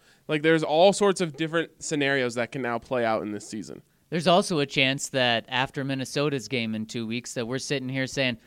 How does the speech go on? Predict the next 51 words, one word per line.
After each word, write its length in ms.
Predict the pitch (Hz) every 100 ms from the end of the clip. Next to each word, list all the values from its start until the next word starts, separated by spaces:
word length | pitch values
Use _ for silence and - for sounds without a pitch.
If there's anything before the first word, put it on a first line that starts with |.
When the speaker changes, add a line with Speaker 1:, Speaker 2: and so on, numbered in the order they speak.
| _ _
Speaker 2:
"Yep, 240 | 135 175 -
no 240 | 156 165
wrench 340 | 202 208 226 -
thrown 260 | 220 208
in 100 | 196
any 180 | 208 240
gears. 360 | 175 220 233 175
We 160 | 220
know 160 | 240 226
exactly 600 | 165 156 226 254 190 180
that 120 | 175
Drew 240 | 147 175 214
Lock 260 | 208 214
needs 220 | 196 196
to 60 | 160
be 80 | 185
the 100 | 180
starting 360 | - 190 190 180
quarterback 500 | 196 180 175 180 170
in 100 | 165
week 200 | 165 -
thirteen 420 | 165 156 165 151
when 100 | 143
the 60 | 131
Broncos 440 | 131 123 123 117
come 200 | - 113
home." 220 | 110 107 113
Speaker 1:
Right, 260 | 175 151
but 100 | 143
I 120 | 151 160
will 160 | 175
have 180 | 175 151
been 160 | 156 151
thankful 440 | 147 147 - 135
that 160 | 123 123
we 120 | 127
at 80 | 120
least 180 | 139 139
got 180 | 131 127
something 220 | 139 131
Speaker 2:
Sure. 80 | 131
Speaker 1:
else 120 | 135
to 60 | 156
talk 240 | 151 143
about 220 | 151 160
for 80 | 165
Speaker 2:
Sure, 240 | 220 208
Speaker 1:
a 40 | -
week. 220 | 214 -
Speaker 2:
sure, 400 | - 277 320 240
absolutely. 840 | 180 233 - 214 208 226 143 139